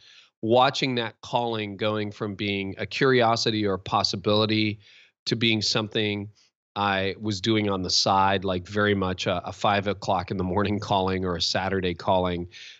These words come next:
to being something that has taken up a little bit more of my life. When I was younger, I always said when I was fifty-five, I didn't want to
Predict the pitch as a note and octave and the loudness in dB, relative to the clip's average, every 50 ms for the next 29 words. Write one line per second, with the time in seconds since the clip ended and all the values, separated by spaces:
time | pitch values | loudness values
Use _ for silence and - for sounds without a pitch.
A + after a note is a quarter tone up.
0 | _ _ - - - A#2+ A#2 A2 G#2 G#2 B2+ C3 B2+ A#2+ - - B2+ A#2 G#2 A#2+ | _ _ -2 0 2 4 4 4 4 4 2 2 2 2 0 0 0 0 0 -2
1 | A2+ G#2+ G#2 G#2 G2 G#2 A2+ G#2 - - - G#2 F#2+ - G2 F#2 F2+ E2+ - _ | -2 -2 -2 -2 -2 -2 -4 -6 -6 -6 -6 -6 -4 -4 -4 -6 -6 -8 -10 _
2 | _ - _ _ _ G#2+ A2 A2 A2+ A2+ A2 G2 G2 G2 F#2+ G2+ F#2+ F#2+ F#2+ F#2 | _ -20 _ _ _ 0 2 2 4 2 2 0 -2 -4 -4 -2 0 2 2 2
3 | F2 F2 F2+ F2 E2+ E2 D#2 D#2 D2+ E2 E2+ - - - - - - - - B2+ | 2 0 -2 -4 -4 -4 -6 -6 -8 -10 -10 -14 -16 -20 -20 -20 -18 -4 0 2
4 | D3+ F#3 A#3 D4 D4+ A#3+ D#3+ C3+ C#3 C3+ C#3+ C3+ A#2 G#2 G2+ G2 G2 F#2+ A2 A2 | 4 6 6 6 6 4 4 2 2 0 0 0 -2 -2 -2 -2 -2 0 2 4
5 | A2+ A#2+ B2 B2 A#2 - - B2 G#2 F#2+ F2+ F#2 F#2+ G2 G2 G2 G2 F#2+ - - | 4 4 4 2 0 -2 -2 -2 -2 -2 -2 -2 -2 -2 -2 -2 -2 -2 -4 -4
6 | - A2 - - B2 A2 - - G2+ F2+ F2 F2 F2 F2 F2+ - - _ - - | -4 -4 -4 -4 -4 -2 -2 -2 -2 0 -2 -2 -4 -6 -8 -10 -16 _ -20 -20
7 | - _ _ _ - G2+ G2+ G2+ F#2 G2+ - A2+ G#2+ G2+ G#2+ G#2+ G2+ - G#2+ G2 | -20 _ _ _ -4 -2 -2 -2 -2 -2 -2 0 0 2 0 -2 -2 -2 0 2
8 | G2 F#2+ F#2+ F#2 F2+ - _ - - - G#2+ F#2+ F2+ F#2 F2+ F2 F2 | 2 4 2 2 0 -4 _ -6 -4 -2 -2 -2 -2 -2 -2 -2 -4